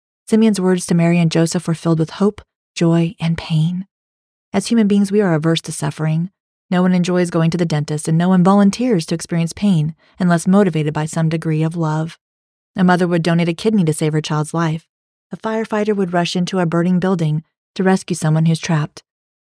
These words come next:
Parents will skip lunch to buy Christmas gifts for their kids, and people will donate to give to the less fortunate, a delicious turkey dinner.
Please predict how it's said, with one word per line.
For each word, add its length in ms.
Parents 260
will 80
skip 240
lunch 300
to 80
buy 100
Christmas 420
gifts 200
for 100
their 140
kids, 360
and 120
people 280
will 120
donate 320
to 100
give 160
to 100
the 60
less 240
fortunate, 560
a 140
delicious 560
turkey 280
dinner. 400